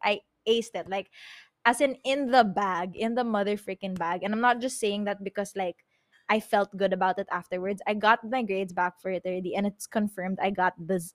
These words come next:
those A's. So I'm just so proud of myself because I worked hard, okay? Like, my orals were for law, and, like, it's family law class, and I don't know, it's my very first actual law class. I know I had many law classes before that, but, like,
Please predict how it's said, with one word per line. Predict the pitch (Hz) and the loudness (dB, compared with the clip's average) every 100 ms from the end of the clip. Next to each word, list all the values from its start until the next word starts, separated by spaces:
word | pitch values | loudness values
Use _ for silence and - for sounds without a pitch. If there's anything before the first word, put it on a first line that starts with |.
| - | 2
those | 196 196 185 | 6 6 4
A's. | 175 165 160 175 175 | -2 -2 -2 -4 -8
So | 208 202 196 | -6 -2 0
I'm | - 226 | 0 0
just | 247 254 | 0 0
so | 220 214 | 0 0
proud | - 160 170 | -2 -2 -2
of | 180 185 | -4 -6
myself | 180 180 175 180 | -8 -6 -10 -10
because | - | -6
I | 339 | 0
worked | 339 466 - | 2 2 2
hard, | 196 220 190 | 4 4 4
okay? | 240 175 170 190 - - - | -2 -4 -6 -8 -12 -6 2
Like, | 240 | 4
my | 254 269 | 4 6
orals | 220 220 220 226 - | 8 8 8 4 0
were | 214 214 | -2 -2
for | 208 220 | -2 -2
law, | 196 170 170 226 - _ _ _ - | 0 0 0 0 -4 _ _ _ 0
and, | 240 | 4
like, | 240 214 - _ _ _ _ - | 4 2 -2 _ _ _ _ -2
it's | 254 | -2
family | - - 214 214 220 214 | -2 2 2 2 -2 -2
law | 175 165 160 | -2 -4 -4
class, | 180 160 147 175 - | -8 -8 -8 -12 -8
and | 202 196 190 180 165 _ _ _ - | -6 -4 -6 -10 -16 _ _ _ -4
I | |
don't | 285 403 | -2 0
know, | 226 196 190 190 - - | 0 0 -2 -6 -8 -8
it's | 285 | -2
my | 320 | 0
very | 320 330 | 2 2
first | 349 349 339 - | 0 -2 -4 0
actual | 208 214 240 220 | 0 2 -2 -2
law | 185 196 | 0 -2
class. | 208 214 | -2 -2
I | 285 | -2
know | 311 | 0
I | 330 | 0
had | 330 311 220 | 2 0 0
many | 208 208 208 | -2 -2 0
law | 185 | 0
classes | 185 185 185 190 | -2 -6 -8 -10
before | 190 - 175 170 | -10 -8 -6 -4
that, | 170 175 | -4 -2
but, | 196 190 | -4 0
like, | 208 196 | 0 0